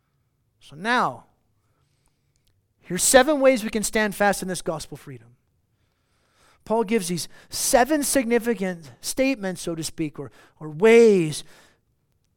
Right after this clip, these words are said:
to stand fast. These, this is how you can stand fast in these first twelve verses, or I should say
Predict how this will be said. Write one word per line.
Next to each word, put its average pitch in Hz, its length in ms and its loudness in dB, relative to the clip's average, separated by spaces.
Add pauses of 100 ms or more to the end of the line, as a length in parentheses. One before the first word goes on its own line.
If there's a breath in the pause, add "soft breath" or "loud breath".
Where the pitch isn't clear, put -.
to - 80 -10
stand 233 480 0
fast. 214 560 -2 (240 soft breath)
These, 254 240 -6
this - 160 -4
is 214 80 -4
how 285 480 0
you 262 260 2
can 247 280 -4
stand 208 360 -4
fast 180 600 -6
in 180 140 -14
these 160 160 -10
first - 320 -14
twelve 147 180 -8
verses, 131 640 -16
or 143 80 -20
I 127 40 -18
should 135 180 -18
say 123 200 -16